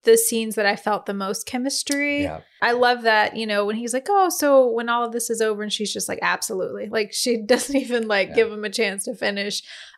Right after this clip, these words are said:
Speaker 1: Um, so I love that there was no, you know, guessing or questioning or feeling like, "Oh, maybe we should." And it was just like, "Nope, I'm in."
Speaker 2: Yeah. Um, and of course, you know, paintings are stolen that night and they think it's gonna be the ornament, which was a neat twist.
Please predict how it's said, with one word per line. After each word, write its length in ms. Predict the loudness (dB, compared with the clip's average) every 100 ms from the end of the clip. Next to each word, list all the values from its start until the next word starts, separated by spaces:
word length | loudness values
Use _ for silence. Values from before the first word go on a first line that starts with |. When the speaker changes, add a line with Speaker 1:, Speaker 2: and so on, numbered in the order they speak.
| -2
Speaker 1:
Um, 260 | 0 0 0
so 160 | 4
I 120 | 4
love 260 | 6 4 4
that 100 | 2
there 160 | 2 2
was 180 | 0
no, 680 | -2 -4 -2 -2 -2 -4 -8
you 140 | -8 -10
know, 260 | -8 -8 -10 -14 _ _ -4
guessing 420 | 0 0 0 -2
or 120 | -4 -2
questioning 520 | -2 -2 -2 -4 -4
or 60 |
feeling 640 | -6 -4 0 2 2 -4 -6
like, 220 | -6 -6
"Oh, 240 | -4 -2 -2
maybe 320 | -4 -4 -6
we 140 | -6
should." 260 | -2 0 0
And 120 | 0
it 20 |
was 100 | -8
just 140 | -8 -8
like, 160 | -10
"Nope, 260 | -6 -6 -4
I'm 180 | -4 -2
in." 320 | -4 -4 -6 -10 -20 _ -12
Speaker 2:
Yeah. 260 | -8 -8 -12 _ _ -20 -20 _ _
Um, 540 | -2 0 2 -2 -6 -10
and 100 | -10
of 120 | -10 -2
course, 500 | 2 2 2 -4 -6
you 80 |
know, 240 | -4 -4 -4
paintings 420 | -4 -4 -2 -4
are 80 | -6
stolen 760 | -2 -2 -2 -6 -8 -10 -12 _ -8
that 260 | -6 -6
night 380 | -6 -6 -6 -8
and 180 | -12 -8
they 80 | -6
think 100 | -6
it's 80 | -8
gonna 140 | -10
be 60 | -10
the 40 | -10
ornament, 400 | -10 -12 -14 -14
which 160 | -12
was 260 | -12 -8 -6
a 40 |
neat 260 | -6 -6 -8
twist. 440 | -10 -10 -10 -18